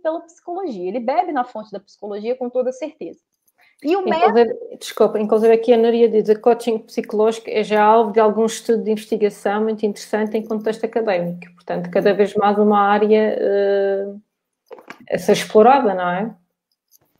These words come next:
Speaker 1: Sim, sim, e, e cada vez mais o coaching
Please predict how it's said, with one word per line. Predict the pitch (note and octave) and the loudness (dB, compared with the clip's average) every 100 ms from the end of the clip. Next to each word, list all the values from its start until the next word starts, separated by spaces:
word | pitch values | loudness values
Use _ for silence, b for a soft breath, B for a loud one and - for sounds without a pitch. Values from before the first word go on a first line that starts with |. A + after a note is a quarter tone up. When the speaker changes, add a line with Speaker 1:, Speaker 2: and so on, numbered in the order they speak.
| _ _ | _ _
Speaker 1:
Sim, | D4 D4+ F#4 | -2 0 -2
sim, | - C4+ D4 E4+ A3+ | -4 -2 -2 -4 -4
e, | B3 - C4+ D4 | -4 0 0 0
e | |
cada | D4 D#4+ D#4 | 2 2 4
vez | C#4+ F4+ B4 | 2 0 0
mais | D#4+ C4 F#4+ A4+ C#4 | -2 -4 -6 -6 -6
o | C4 | -2
coaching | C4 C4+ - E4 | 0 -2 -4 -12